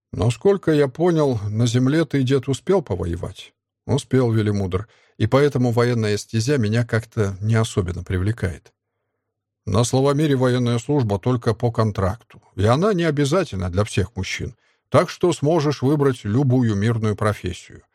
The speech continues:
Я, например, был космогеологом, правда, на трёхкомнатную квартиру в небольшом городке на родной планете я вместе с женой горбатился двадцать лет».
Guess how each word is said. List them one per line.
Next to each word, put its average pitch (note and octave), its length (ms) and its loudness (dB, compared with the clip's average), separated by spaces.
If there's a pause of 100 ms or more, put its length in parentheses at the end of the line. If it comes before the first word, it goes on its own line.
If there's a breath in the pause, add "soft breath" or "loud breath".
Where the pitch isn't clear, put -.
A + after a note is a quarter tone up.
(340)
Я, A#2 280 2
например, F3+ 460 2
был D3+ 180 2
космогеологом, G2 1040 0 (220 soft breath)
правда, B2 460 2
на B2+ 140 -2
трёхкомнатную A#2+ 720 0
квартиру B2 480 0
в G2+ 80 -4
небольшом G#2 460 0
городке A2+ 460 0
на G2 160 0
родной G#2 280 -2
планете B2 460 0
я G2 80 0
вместе G#2+ 380 -2
с - 20 -2
женой B2+ 400 -2
горбатился A#2+ 800 0
двадцать A#2+ 480 -2
лет». G2 320 -6